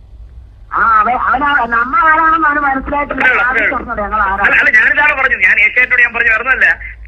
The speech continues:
Speaker 2: ഈ, ഈ പള്ളി,
Speaker 1: ആ.
Speaker 2: എഴുതുന്നവർക്കും പറയുന്നവർക്കും, ആ, even കാവ്യയ്ക്ക് പോലും അറിഞ്ഞൂടാ.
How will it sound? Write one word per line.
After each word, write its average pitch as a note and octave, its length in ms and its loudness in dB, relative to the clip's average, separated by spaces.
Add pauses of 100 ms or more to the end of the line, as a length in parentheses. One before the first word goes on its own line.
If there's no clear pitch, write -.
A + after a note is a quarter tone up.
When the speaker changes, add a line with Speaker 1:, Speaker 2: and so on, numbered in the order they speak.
(120)
Speaker 2:
ഈ, G3 260 -2
ഈ A3 100 0
പള്ളി, G3+ 220 0
Speaker 1:
ആ. - 280 0
Speaker 2:
എഴുതുന്നവർക്കും B3 680 0
പറയുന്നവർക്കും, A#3 560 -2
ആ, F#3 40 2
even B3 380 -2
കാവ്യയ്ക്ക് A3 580 0
പോലും A#3+ 300 -2
അറിഞ്ഞൂടാ. G#3 360 0